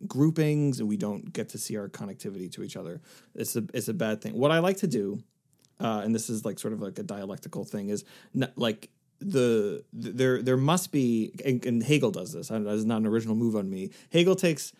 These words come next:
something that is so the opposite of what he's saying, like physiognomy and phrenology, and shows that there is a core to it that is part of the point that he's trying to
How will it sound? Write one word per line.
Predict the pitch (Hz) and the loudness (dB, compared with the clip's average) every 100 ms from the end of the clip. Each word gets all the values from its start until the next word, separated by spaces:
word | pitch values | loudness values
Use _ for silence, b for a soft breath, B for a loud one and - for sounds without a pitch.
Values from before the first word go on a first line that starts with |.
| b | b
something | - 170 165 | 2 4 6
that | 139 | 4
is | 131 | 4
so | 156 | 4
the | 147 | 4
opposite | 131 131 143 147 151 127 - | 4 2 0 0 -2 -2 0
of | 117 | 0
what | 110 110 | 2 0
he's | 123 127 | 2 0
saying, | 123 113 123 131 | 0 0 0 -2
like | - 110 95 - | -2 -2 -2 -8
physiognomy | - 135 117 107 113 120 123 123 127 | -2 0 2 2 0 0 0 0 -2
and | 107 104 98 | -2 -4 -4
phrenology, | - 107 98 113 123 139 135 b b | -4 -2 0 0 0 0 -2 b b
and | - 127 120 | 0 2 2
shows | - 147 151 | 4 4 4
that | 127 113 - | 4 0 -2
there | 117 123 | 0 2
is | 139 127 | 4 2
a | 120 | -2
core | - 139 127 135 | 0 4 6 4
to | - 165 | 2 2
it | 185 185 - _ _ | 2 -2 -8 _ _
that | 127 120 | 2 4
is | 117 110 107 - - | 4 2 0 -14 -2
part | 135 127 | 4 4
of | |
the | 110 | 4
point | 107 120 110 | 0 0 2
that | 107 | 0
he's | 95 | -2
trying | - 110 | -2 -2
to | 98 | -2